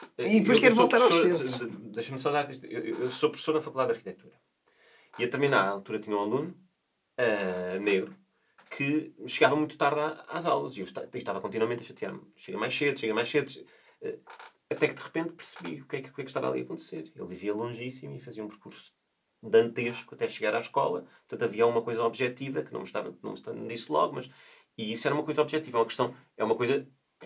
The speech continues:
Speaker 2: é uma coisa provavelmente de classe, porque vivia num, vivia num bairro fora, e aí temos a questão da cidade, ou seja, o centro, a escola, num sítio onde está, e, e o,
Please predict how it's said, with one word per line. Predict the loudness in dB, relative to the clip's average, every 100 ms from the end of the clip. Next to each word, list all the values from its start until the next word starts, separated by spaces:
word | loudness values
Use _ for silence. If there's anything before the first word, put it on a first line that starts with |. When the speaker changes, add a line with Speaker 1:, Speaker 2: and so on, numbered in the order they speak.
| -16
Speaker 2:
é | -12
uma | -10
coisa | -6 -6
provavelmente | -4 0 2 4 0 -2 -14
de | -20 -8
classe, | 0 2 0 -8
porque | -16 -10
vivia | -6 -4 -2
num, | -2 -4
vivia | -6 0 0
num | 2 4
bairro | 4 4 -2 -10 _ _ -20 0
fora, | 6 8 6 0 -16 -4
e |
aí | -2 0 -2 -6 -14 -4
temos | -2
a | -2
questão | -2 -4
da | -4
cidade, | -2 0 0
ou |
seja, | -2 -6
o | -6
centro, | 0 2 2 -2 -10 _ _ -10
a |
escola, | -6 4 6 6 2
num | -4
sítio | -8 -6 -4
onde | -4
está, | 2 2 0 -10 _ -10
e, | -6 -6 -6
e |
o, | -6